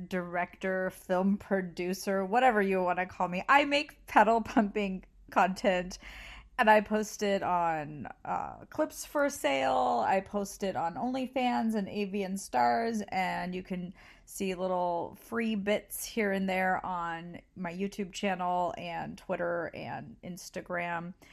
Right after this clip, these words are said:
Um, yeah, that's me. Okay, so <laughs> welcome back if you're a returning listener, and welcome if you're brand new here. Uh, this podcast, I just kinda ramble about pedal pumping, share my thoughts and ideas and reactions to your emails.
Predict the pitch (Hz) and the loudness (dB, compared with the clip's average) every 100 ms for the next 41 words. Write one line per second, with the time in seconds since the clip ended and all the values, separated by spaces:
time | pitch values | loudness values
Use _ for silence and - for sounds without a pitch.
0 | - - - - _ - 175 180 175 180 | -20 -20 -20 -20 _ -8 -6 -8 -8 -10
1 | 175 175 180 175 180 190 320 226 - 214 | -10 -10 -12 -10 -6 2 6 6 4 2
2 | 247 247 381 208 - 254 254 311 330 - | 2 -2 -4 -6 0 0 2 2 0 0
3 | - 285 226 226 - - 359 - - - | 2 2 6 6 4 -2 -14 -20 -14 -12
4 | - _ 523 740 - - - - 226 277 | -14 _ -4 -4 -8 -10 -12 -6 6 6
5 | 285 277 277 302 427 - - 269 269 269 | 6 8 8 8 6 -2 -2 -2 2 2
6 | 240 240 226 240 - 269 254 254 240 247 | 2 0 -2 -8 -4 -2 0 0 0 0
7 | 277 339 339 381 277 214 220 220 240 277 | -2 -2 2 4 4 2 0 4 4 4
8 | 277 262 247 254 220 247 233 220 226 226 | -2 -2 -2 -2 2 4 4 2 0 0
9 | 233 254 262 - - 208 220 214 - - | 0 2 0 -2 -6 -4 -4 -4 -12 -20
10 | - 220 208 240 226 220 190 185 185 - | 0 0 2 2 2 2 -2 -2 -8 -12
11 | _ - 202 185 175 185 196 214 196 190 | _ -6 -4 -2 -2 -2 0 -2 2 2
12 | 175 - - 214 226 247 214 233 220 226 | 2 -2 -2 0 0 -2 -2 -2 -2 -2
13 | - 196 190 208 214 214 - - 208 196 | -2 0 0 0 2 0 0 -4 -2 -2
14 | 202 202 202 202 175 180 190 - 214 196 | -2 -2 -2 -6 -4 -2 -2 -2 -4 -2
15 | 202 - - - 196 185 185 262 294 - | -4 -6 -10 -6 -6 -4 2 4 4 0
16 | 190 185 165 160 180 247 | -4 -2 -2 -2 -2 -6